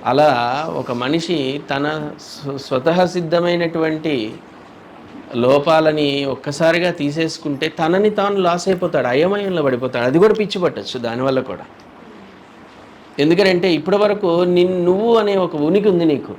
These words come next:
"నేను ఇది, నేను పలానా, నేను అది" అనేది ఏదో ఒక ఉనికి ఉంది మీకు. ఆ ఉనికి వల్ల మీకు బ్రతికి ఉండాలనే కాంక్ష ఉంది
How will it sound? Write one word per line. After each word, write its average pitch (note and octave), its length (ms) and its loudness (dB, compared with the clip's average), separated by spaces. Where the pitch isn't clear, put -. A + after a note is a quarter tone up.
"నేను D#3+ 260 6
ఇది, D#3+ 300 4
నేను D3+ 200 0
పలానా, D3+ 500 0
నేను D3 260 -2
అది" D3 260 -2
అనేది D3 500 -2
ఏదో F#3 160 0
ఒక F#3+ 120 -2
ఉనికి E3 320 0
ఉంది F3 220 2
మీకు. B2 260 -2
ఆ D3 100 6
ఉనికి G3+ 340 4
వల్ల A#3+ 240 2
మీకు A3 300 2
బ్రతికి E3+ 440 0
ఉండాలనే E3 560 2
కాంక్ష D3 400 -2
ఉంది G2+ 340 -8